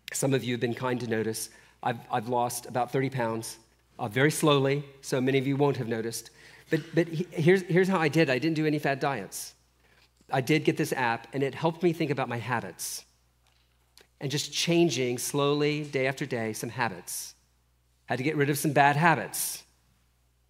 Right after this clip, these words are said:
like chips and salsa. They are not my friend. Had, had to get, had to get some better habits in place, you know, like, like, like regular exercise and maybe a healthier breakfast and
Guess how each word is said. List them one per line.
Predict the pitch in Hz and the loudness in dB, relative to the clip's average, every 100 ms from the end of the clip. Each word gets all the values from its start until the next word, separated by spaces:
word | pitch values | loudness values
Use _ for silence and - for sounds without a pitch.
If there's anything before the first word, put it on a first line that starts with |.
| _ | _
like | 110 - | -12 -4
chips | 139 - | -4 -4
and | 127 | -2
salsa. | 147 131 - - - _ _ _ _ _ _ _ _ _ _ _ _ | 0 0 -2 -10 -16 _ _ _ _ _ _ _ _ _ _ _ _
They | 107 | -4
are | 120 | -2
not | 127 135 | 0 0
my | 139 | 0
friend. | 143 147 92 92 - _ _ _ _ _ _ _ - - - - | -2 -2 -4 -10 -20 _ _ _ _ _ _ _ -20 -20 -20 -4
Had, | - 165 | 4 4
had | - 147 165 | 4 2 6
to | |
get, | 196 196 - - - | 6 4 0 -6 2
had | 170 | 4
to | 170 | 6
get | 185 | 6
some | 196 | 8
better | 196 247 | 10 10
habits | 180 131 101 98 | 8 4 0 -4
in | 120 | -6
place, | 113 98 - - - - - _ _ _ _ | -4 -6 -6 -8 -8 -10 -14 _ _ _ _
you | 151 | 0
know, | 139 143 147 | 2 4 4
like, | 147 139 135 | 4 2 0
like, | 139 139 - | -4 -6 -6
like | 135 131 135 | -8 -6 -4
regular | 127 135 175 185 | -2 2 2 4
exercise | 190 - 196 165 - 135 113 104 95 95 98 - - | 2 2 0 0 0 0 0 -2 -4 -6 -10 -10 -6
and | 123 120 120 120 120 | -4 -2 -2 -2 -4
maybe | 131 131 139 | -4 0 0
a | |
healthier | 131 147 147 170 170 | 0 -2 -2 -2 0
breakfast | 170 185 180 156 113 107 - - | 2 0 0 -4 -4 -4 -8 -6
and | 123 120 | -6 -6